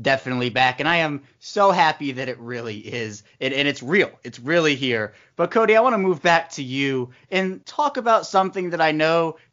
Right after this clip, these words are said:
Texans fans and probably you too as well have heard about all offseason, <laughs> and that is the trade of DeAndre Hopkins, but I don't wanna focus on that part necessarily. I wanna focus on what's in Houston now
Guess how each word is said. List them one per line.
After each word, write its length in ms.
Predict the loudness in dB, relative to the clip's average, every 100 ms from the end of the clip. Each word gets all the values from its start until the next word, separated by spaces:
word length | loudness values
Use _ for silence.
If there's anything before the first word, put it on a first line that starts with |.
| -6
Texans 480 | -2 -2 -2 -8
fans 500 | -2 0 2 2 0
and 140 | -4 -2
probably 320 | 0 0 -2
you 200 | -6 -6
too 240 | -6 -6
as 120 | -6 -6
well 240 | -6 -6
have 100 | -8
heard 180 | -6 -4
about 240 | -2 -2
all 320 | -2 -4 -6
offseason, 480 | -8 -8 -10 -10 -14 -16 _ _
<laughs> 280 | _ -8 -2
and 140 | 4
that 180 | 8 8
is 340 | 6 4 0 -14 _ _
the 80 | -6
trade 240 | -2 -2
of 100 | 0
DeAndre 400 | 2 2 2 -2
Hopkins, 460 | 2 2 0 -8 -8
but 80 | -6
I 80 |
don't 120 | -4 -4
wanna 140 | -4
focus 380 | 0 -2 -2 -6
on 140 | -6
that 220 | -4 -6
part 240 | -4 -6 -4
necessarily. 640 | -8 -10 -6 -4 -4 -4
I 100 | -2
wanna 180 | -2 0
focus 360 | 2 2 0 0
on 180 | 2
what's 220 | 2 -2 -2
in 60 |
Houston 480 | -8 -6 -6 -4 -2
now 380 | 2 2 0